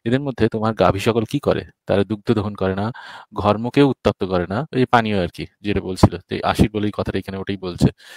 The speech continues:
যে, "তুমি প্রমোগ-, প্রমোগন্ধের, আহ, ধন আমাদের প্রতি আনয়ন করো। হে মঘবন, নিচ-, নিচা শাক বংশীয় গণকে, এই যে শূদ্রাদি পতিত বংশ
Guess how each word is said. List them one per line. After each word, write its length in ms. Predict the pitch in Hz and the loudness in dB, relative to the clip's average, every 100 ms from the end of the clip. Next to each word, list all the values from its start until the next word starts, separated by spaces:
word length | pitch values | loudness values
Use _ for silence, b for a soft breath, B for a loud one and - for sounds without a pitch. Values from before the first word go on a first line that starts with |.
| B B | B B
যে, 60 | 113 | -8
"তুমি 380 | - 156 123 139 _ _ _ _ _ _ _ - | -4 -2 -2 -4 _ _ _ _ _ _ _ -2
প্রমোগ-, 480 | 135 143 156 160 151 - | -2 0 0 2 2 0
প্রমোগন্ধের, 880 | 139 131 139 151 147 139 139 127 131 - - - | 0 0 0 -4 -2 -2 4 6 6 0 -12 -4
আহ, 520 | 110 107 107 - 104 | -2 0 0 -4 -10
ধন 360 | 107 123 127 151 | -4 -2 -2 -4
আমাদের 420 | 107 113 120 151 - - | -4 0 2 2 0 -6
প্রতি 380 | 117 123 175 196 _ | -2 -2 -2 -4 _
আনয়ন 400 | 104 104 113 120 | 0 2 2 -2
করো। 300 | 120 113 95 - _ _ _ _ _ b b - | 2 2 2 -2 _ _ _ _ _ b b 0
হে 140 | 127 135 | 2 2
মঘবন, 520 | 120 104 117 131 190 _ _ _ _ | 0 -2 -2 -2 -4 _ _ _ _
নিচ-, 360 | 117 123 147 139 | -4 2 2 2
নিচা 440 | - 123 131 147 139 | -2 -8 -4 -2 -2
শাক 340 | - 135 - - | 2 0 0 -4
বংশীয় 380 | 117 117 - 123 | -8 -8 -4 -2
গণকে, 380 | 110 107 101 147 | -2 -4 -2 -2
এই 160 | 180 107 | -2 -6
যে 60 | |
শূদ্রাদি 440 | 107 120 107 113 113 | -6 -6 -2 0 -2
পতিত 300 | 113 123 117 | -6 -6 -6
বংশ 360 | 107 104 - | -4 -6 -4